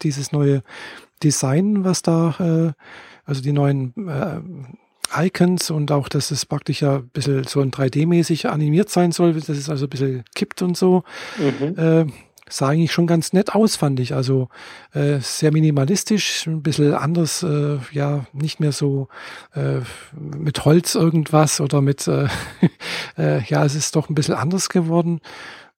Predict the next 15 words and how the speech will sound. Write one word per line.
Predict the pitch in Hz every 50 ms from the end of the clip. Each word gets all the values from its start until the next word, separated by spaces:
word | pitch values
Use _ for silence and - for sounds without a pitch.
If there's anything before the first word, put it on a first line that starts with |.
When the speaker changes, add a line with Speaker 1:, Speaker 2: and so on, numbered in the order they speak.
| _ _
Speaker 1:
Also, | - - 123 160 165 165 226 214 180 139 - -
das, | - 180 - -
was | 180 170
ich | 156 143
so | - 185
gesehen | 165 160 143 - 175 175 180
habe, | 180 160 170
muss | 160 160 165 170
ich | 156 -
sagen, | - 151 156 156 156 151 135 123 - _ _ _ _ _ _ _
fand | _ - 151 165 190 190
ich | 180 143
jetzt | 175 165 - - -
nicht | 165 175 - - -
schlecht. | - 135 135 135 - - - - - -